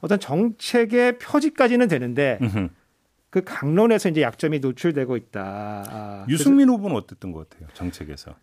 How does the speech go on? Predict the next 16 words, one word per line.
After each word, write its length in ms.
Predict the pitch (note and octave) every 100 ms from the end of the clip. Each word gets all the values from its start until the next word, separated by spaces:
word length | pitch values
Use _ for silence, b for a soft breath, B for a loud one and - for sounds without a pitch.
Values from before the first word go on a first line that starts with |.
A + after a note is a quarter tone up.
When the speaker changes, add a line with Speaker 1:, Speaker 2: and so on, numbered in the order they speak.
| -
Speaker 1:
유승민 680 | E3+ A#3 B3+ B3 B3+ B3 B3
후보 200 | A#3 A#3
같은 200 | A#3 A3
경우는 420 | A3 A3 B3+ A3+
이제, 540 | F3+ G3+ F#3 C3 G#3 G#3+ F3+
어, 340 | D#3 C#3+ C3+ F3+ _
뭐 180 | - D3+
따뜻한 380 | F3+ B3+ C4 A#3+
보수를 640 | F3+ F3 E3+ E3 C#3+ A#2+ F3
이제 160 | D3 C3+
내세우고 400 | D#3+ F3+ F3 C#3
있죠. 340 | - B2 A#2 A2
있죠. 100 | A2+
Speaker 2:
옛날부터 320 | B2 B2+ A#2+
Speaker 1:
그래서 400 | - G2+ E3+
Speaker 2:
이제 40 | B2